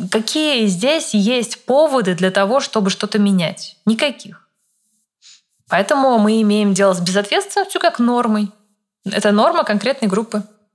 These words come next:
Но если вдруг, э, вы в один прекрасный день обнаруживаете, что вы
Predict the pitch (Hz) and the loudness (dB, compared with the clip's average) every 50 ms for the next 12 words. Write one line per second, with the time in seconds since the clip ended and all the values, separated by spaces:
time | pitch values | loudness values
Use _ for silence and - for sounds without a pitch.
0 | - - - - - - - - 208 277 349 - 349 311 226 208 208 233 226 208 | -16 -16 -16 -16 -20 -12 -4 0 2 2 2 2 0 0 0 2 2 2 0 0
1 | 214 - - _ _ _ _ - - 196 196 196 196 196 190 190 185 185 180 240 | -4 -8 -14 _ _ _ _ -2 0 2 2 4 4 4 4 4 2 2 2 0
2 | 254 233 233 220 202 - - - 185 202 202 208 208 339 339 - 294 285 277 277 | 0 0 -2 -2 -4 -6 -8 -4 0 0 2 2 0 -2 -2 -4 -2 2 2 2
3 | 285 294 302 277 202 180 202 208 208 202 196 190 - - - 220 214 262 269 262 | 2 2 0 0 2 2 2 2 2 2 0 -2 -4 -2 -2 0 2 2 2 2
4 | 247 247 240 220 202 208 208 202 190 190 190 196 190 - - 285 247 214 202 269 | 2 0 0 0 0 0 2 2 0 0 -2 -4 -4 -2 0 0 2 2 2 2
5 | 330 381 415 381 - | 2 2 0 -2 -4